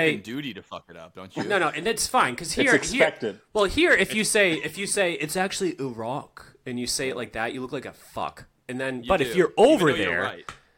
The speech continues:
Speaker 1: Even though you're right, but if you're over there and you pronounce it the way they say it, it, you don't s-, you sound respectful.
Speaker 3: Yeah.
Speaker 1: It's, but
Speaker 3: It's
Speaker 1: over
Speaker 3: al-, it's,
Speaker 1: here, if you
Speaker 3: uh,
Speaker 1: go,
Speaker 2: Yeah.
Speaker 1: if you go, "Oh, I'd like to go to Paris," you go, "You should fucking hang yourself. What are you
Speaker 2: Yeah,
Speaker 1: fucking
Speaker 2: that
Speaker 1: talking
Speaker 2: one
Speaker 1: about?"
Speaker 2: actually really does piss me off.
Speaker 1: Yeah, but
Speaker 2: The
Speaker 1: over
Speaker 2: Iraq
Speaker 1: there,
Speaker 2: doesn't, but
Speaker 1: over there,
Speaker 2: Paris
Speaker 1: if you
Speaker 2: does.
Speaker 1: say it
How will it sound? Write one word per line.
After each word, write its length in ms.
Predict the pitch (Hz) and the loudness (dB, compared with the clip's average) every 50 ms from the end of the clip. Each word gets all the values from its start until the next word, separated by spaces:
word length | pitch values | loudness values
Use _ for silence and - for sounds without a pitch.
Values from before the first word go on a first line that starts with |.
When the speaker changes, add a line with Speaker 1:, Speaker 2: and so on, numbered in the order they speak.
| _ _ | _ _
Speaker 1:
Even 160 | - 240 269 277 | -6 -4 2 4
though 60 | 247 | 6
you're 160 | 202 196 170 | 6 6 6
right, 220 | 151 175 151 120 | 6 6 4 4
but 100 | - 151 | 2 2
if 100 | 147 - | 0 0
you're 140 | 165 175 151 | 2 2 2
over 260 | 151 170 175 160 156 | 4 4 4 2 2
there 300 | 131 127 120 120 117 117 | 2 2 2 2 2 0
and 180 | 120 - 127 123 | 0 -2 -4 -6
you 80 | 123 120 | -6 -6
pronounce 460 | - - 131 120 113 117 113 - - | -6 -6 -4 -2 -2 -2 -2 -4 -6
it 140 | 113 110 - | -6 -6 -6
the 60 | 113 | -6
way 200 | 107 113 110 104 | -4 -4 -4 -4
they 180 | 98 104 107 | -4 -4 -4
say 380 | 110 - - 143 135 143 147 147 | -4 -4 -4 -4 -2 -2 -2 -4
it, 140 | 131 - _ | -4 -6 _
it, 60 | - 117 | -10 -10
you 240 | 117 110 107 110 107 | -10 -10 -10 -12 -8
don't 300 | 104 117 107 104 95 - | -6 -6 -6 -6 -6 -10
s-, 180 | - - - - | -12 -12 -12 -10
you 100 | - 123 | -10 -8
sound 400 | 117 - - 143 127 120 113 107 | -8 -4 -2 -2 -2 -2 -4 -6
respectful. 800 | 98 101 - - - - 107 101 - - - 82 73 76 - - | -8 -8 -10 -8 -6 -6 -6 -6 -8 -12 -16 -16 -16 -16 -18 -16
Speaker 3:
Yeah. 80 | - 98 98 | -14 -12 -10
Speaker 1:
It's, 120 | - - | -10 -12
but 180 | - - 131 139 | -8 -2 0 0
Speaker 3:
It's 100 | 139 147 | 2 4
Speaker 1:
over 120 | 165 165 175 | 2 2 2
Speaker 3:
al-, 40 | 170 | 2
it's, 80 | - | 2
Speaker 1:
here, 140 | 226 226 202 | 4 6 6
if 100 | 175 151 | 6 4
you 60 | - | 4
Speaker 3:
uh, 20 | 208 | 6
Speaker 1:
go, 120 | 226 214 | 6 6
Speaker 2:
Yeah. 120 | 185 - - - - _ | 6 4 0 -8 -20 _
Speaker 1:
if 80 | - - | -6 -2
you 60 | 247 | 2
go, 180 | 240 262 247 - | 4 4 4 4
"Oh, 200 | - 294 330 311 277 | 4 4 6 6 6
I'd 100 | 277 285 | 4 4
like 140 | 320 311 - | 0 -2 -4
to 100 | 285 214 | -2 0
go 100 | 240 226 | 0 0
to 80 | 214 | 0
Paris," 600 | 202 - 202 214 196 190 202 208 220 247 269 269 294 _ | 0 -2 -4 -6 -4 -4 -6 -6 -8 -8 -10 -12 -14 _
you 120 | - 175 175 | -8 -4 -2
go, 260 | 175 175 156 147 - - | 0 0 0 -2 -6 -10
"You 180 | 151 165 190 | -12 -12 -10
should 320 | 214 - 226 196 151 151 - | -8 -6 -6 -8 -8 -12 -18
fucking 420 | - - - 147 147 - - 123 | -12 -4 -2 -2 -2 -2 -6 -8
hang 180 | 131 131 120 120 | -8 -8 -6 -6
yourself. 500 | 101 - - 101 85 76 78 76 - - | -6 -8 -8 -8 -8 -8 -10 -12 -14 -10
What 160 | 107 113 123 | -6 -4 -2
are 60 | 147 | -2
you 80 | 131 131 | 0 0
Speaker 2:
Yeah, 60 | 131 | 0
Speaker 1:
fucking 120 | - 156 147 | 0 0 -2
Speaker 2:
that 60 | 139 | -2
Speaker 1:
talking 200 | 143 175 170 170 | -2 -2 0 0
Speaker 2:
one 160 | - 170 160 | 2 2 0
Speaker 1:
about?" 120 | 151 - - | 0 -2 -4
Speaker 2:
actually 160 | 85 85 131 | -4 -6 -6
really 180 | 113 117 117 113 | -8 -8 -8 -8
does 180 | 110 110 101 - | -8 -8 -8 -10
piss 180 | 113 110 - - | -12 -14 -12 -10
me 100 | 107 101 | -8 -6
off. 140 | 95 92 185 | -6 -2 0
Speaker 1:
Yeah, 140 | 196 147 117 | 0 0 0
but 200 | - 180 175 - | 0 -4 -2 2
Speaker 2:
The 60 | 196 | 2
Speaker 1:
over 240 | 214 214 165 175 151 | 4 4 4 2 2
Speaker 2:
Iraq 120 | 143 156 175 | 2 2 2
Speaker 1:
there, 220 | 196 180 151 147 147 | 4 4 4 4 4
Speaker 2:
doesn't, 140 | 143 - | 2 2
but 60 | 170 214 | 2 2
Speaker 1:
over 180 | 269 214 175 175 | 2 4 2 0
there, 300 | 160 202 233 226 180 151 | 2 2 2 2 2 2
Speaker 2:
Paris 140 | 143 139 147 | 0 -2 -6
Speaker 1:
if 60 | - 160 | -8 -8
you 80 | 170 | -8
Speaker 2:
does. 100 | 160 - | -6 -6
Speaker 1:
say 220 | - 170 151 143 143 | -4 -2 -2 -2 -2
it 200 | 135 131 - | -2 -4 -6